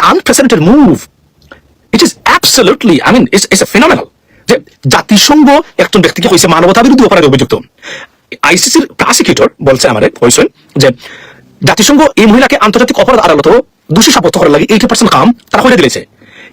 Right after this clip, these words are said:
এই মহিলা নাকি বাংলাদেশ সরকার এই প্রধানমন্ত্রী যিবা ভাই, আহ, অন্ধকার লীগ থেকে এখন আফসোস লীগ। Can you imagine? মানে, এরা কতটা, মানে, মানসিক বেকারগ্রস্ত। এটা যদি তারা দাবি করেছে, "Oh, we want our leader, I mean, back to Bangladesh,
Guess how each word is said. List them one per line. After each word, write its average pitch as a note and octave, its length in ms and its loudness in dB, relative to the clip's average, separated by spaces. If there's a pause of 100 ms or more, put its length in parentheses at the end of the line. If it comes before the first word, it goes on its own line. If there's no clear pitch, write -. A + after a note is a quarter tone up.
এই D4+ 100 2
মহিলা A#3+ 180 2
নাকি D#3+ 300 0
বাংলাদেশ B2 280 -2
সরকার C3+ 200 0
এই B2+ 100 0
প্রধানমন্ত্রী B2+ 440 0
যিবা G#2 200 -4 (300)
ভাই, A#2+ 160 -2 (420)
আহ, C3+ 140 0
অন্ধকার G#3+ 340 2
লীগ C#3 140 -2
থেকে C3+ 120 -6
এখন C3 180 -2
আফসোস C3 320 -2
লীগ। G#2 140 -4 (220)
Can G4+ 100 2
you G4 100 4
imagine? C#4+ 260 2
মানে, B3 320 -2
এরা B3 120 0 (280)
কতটা, C#4+ 340 0
মানে, F#3+ 220 0
মানসিক F3 340 0
বেকারগ্রস্ত। C3+ 460 0 (540)
এটা D#4+ 140 2
যদি D#4 100 2
তারা A3+ 100 0
দাবি B2 160 0
করেছে, A#2+ 280 0
"Oh, F#3 120 2
we F3 160 -2
want E3+ 220 0
our C3+ 200 -2
leader, A#2+ 240 0
I - 140 -4
mean, G#2+ 120 -4
back A#2 180 -2
to - 60 -6
Bangladesh, A#2+ 380 0